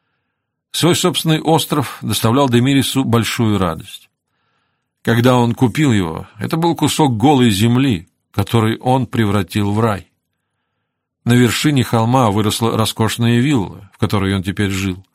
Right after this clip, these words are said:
Вокруг нее разместился десяток очаровательных коттеджей для гостей. Кроме того, здесь появились охотничий заповедник, искусственное пресноводное озеро, зоопарк, бухта, где стояла на якоре яхта,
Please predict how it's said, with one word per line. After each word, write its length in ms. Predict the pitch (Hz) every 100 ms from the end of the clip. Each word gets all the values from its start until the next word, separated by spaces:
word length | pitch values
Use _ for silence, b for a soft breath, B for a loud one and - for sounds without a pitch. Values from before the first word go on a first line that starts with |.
| _ _ _ _ _ _ _
Вокруг 440 | 110 - 147 156
нее 360 | 156 143 135 120
разместился 680 | 101 104 123 117 165 147 -
десяток 480 | 117 113 156 147 120
очаровательных 600 | 110 120 131 143 135 -
коттеджей 580 | 127 - 107 95 90 95
для 160 | 92
гостей. 540 | 95 98 - 95 95 - _ _ _ _ _ _ _
Кроме 300 | - 120 127
того, 260 | 117 120 110
здесь 280 | 104 120 -
появились 520 | 123 117 117 107 -
охотничий 600 | 117 - 110 110 95 107
заповедник, 720 | 95 101 104 127 139 139 - _ _ _ _ _ _
искусственное 720 | 104 - 175 - 160 143 131
пресноводное 800 | 127 120 131 123 117 104 104 107
озеро, 580 | 127 143 131 127 127 123 _ _ _
зоопарк, 840 | 110 101 104 95 117 143 - - _ _ _ _
бухта, 600 | 110 110 156 - 160 147 b b b -
где 180 | 113 135
стояла 460 | - 131 139 131
на 120 | 131
якоре 320 | 131 - 123 123
яхта, 500 | 123 107 - 120